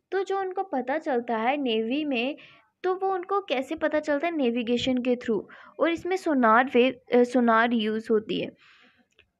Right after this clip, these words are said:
ये, अ, देखती है depth of sea, एनिमी सबमरीन्स को लोकेट करने के लिए, शिपरेक्स मतलब जो शिप्स ख़राब हो गई होती हैं उसमें, ट्रांसमीटर जो है सोनार का वो कितनी साउंड वेव प्रोड्यूस करता है जिसकी फ्रीक्वेंसी about fifty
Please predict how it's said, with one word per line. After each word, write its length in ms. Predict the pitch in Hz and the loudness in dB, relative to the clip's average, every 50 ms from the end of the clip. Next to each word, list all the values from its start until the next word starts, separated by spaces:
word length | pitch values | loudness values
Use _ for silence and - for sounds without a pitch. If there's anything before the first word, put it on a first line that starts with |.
| _ _ _ - | _ _ _ 0
ये, 160 | 240 302 359 294 254 - _ - | 2 2 2 2 0 -10 _ 2
अ, 220 | 262 269 277 285 285 | 4 6 6 6 4
देखती 400 | 240 254 269 254 262 - 330 320 | 6 4 4 2 2 0 2 2
है 280 | 311 320 330 330 330 | 4 4 2 2 2
depth 320 | - 233 226 220 - - 285 | 4 2 2 2 2 4 4
of 140 | 294 302 | 4 4
sea, 360 | 294 - - 311 311 330 359 359 _ - _ _ _ _ _ _ - 233 | 2 -4 -2 -2 0 0 -2 -4 _ -20 _ _ _ _ _ _ 2 2
एनिमी 340 | 233 240 233 240 254 285 | 4 6 6 6 4 4
सबमरीन्स 560 | 285 - 302 285 277 277 285 294 294 294 294 - | 4 2 2 2 2 2 2 2 2 0 -2 0
को 120 | - 311 | 0 2
लोकेट 340 | 302 294 285 294 302 294 - | 2 2 2 2 0 -2 0
करने 260 | - 302 285 285 285 | 2 2 2 2 2
के 100 | - 294 | 2 2
लिए, 80 | 302 294 | 2 2
शिपरेक्स 600 | - 262 247 233 240 - 226 233 240 240 - 262 | 2 2 2 2 2 2 0 0 0 0 -2 0
मतलब 260 | 233 226 226 254 262 | 0 2 2 2 -2
जो 140 | 254 262 269 | 0 -2 -6
शिप्स 360 | 262 - - 269 269 - - | -4 -2 -4 -4 -4 -6 -14
ख़राब 400 | - - 247 226 240 214 214 220 | -4 -2 0 0 2 2 2 4
हो 120 | 240 240 233 | 4 2 2
गई 140 | 240 254 | 4 4
होती 240 | 262 262 262 262 254 | 4 4 4 4 2
हैं 60 | 240 | 0
उसमें, 340 | 220 226 226 - 247 277 311 - - - - - - - _ _ - | 0 0 -2 0 -2 -2 -2 -2 -10 -20 -20 -20 -20 -20 _ _ 0
ट्रांसमीटर 800 | - 294 294 302 311 302 - 302 294 285 277 285 - 330 349 339 | 2 4 4 4 4 2 2 2 2 2 2 2 2 2 2 2
जो 220 | 320 - 302 302 | 2 2 2 4
है 80 | 302 294 | 4 4
सोनार 540 | 285 - 285 254 247 233 226 226 240 262 269 | 4 2 2 4 4 4 4 4 4 4 2
का 200 | - 262 247 240 | 4 4 4 4
वो 220 | 247 262 302 320 320 339 - _ _ _ | 4 4 2 2 2 0 -6 _ _ _
कितनी 480 | - 262 262 - 262 277 302 339 349 349 - - - - - - - 254 | -4 -4 -2 0 0 2 4 4 2 0 -2 -10 -18 -18 -16 -4 -2 -2
साउंड 460 | 262 - - 285 277 294 302 294 277 | 0 4 4 6 6 6 4 4 4
वेव 120 | 285 294 294 | 4 4 6
प्रोड्यूस 500 | - 269 233 214 214 240 262 285 285 - | 4 4 4 4 4 2 2 2 2 2
करता 280 | 269 226 220 226 233 | 2 2 4 4 4
है 60 | 254 | 2
जिसकी 320 | 254 254 240 247 - 302 311 | 4 2 -2 -2 0 -2 -2
फ्रीक्वेंसी 760 | 294 285 269 240 - 233 226 226 220 - - - 294 320 - - | 0 0 -2 2 2 2 2 2 0 -4 -2 0 0 0 2 2
about 340 | 247 233 240 247 269 269 - | 2 4 4 2 2 2 2
fifty 420 | 262 247 - - - 285 302 | -2 -2 -2 -2 -2 0 0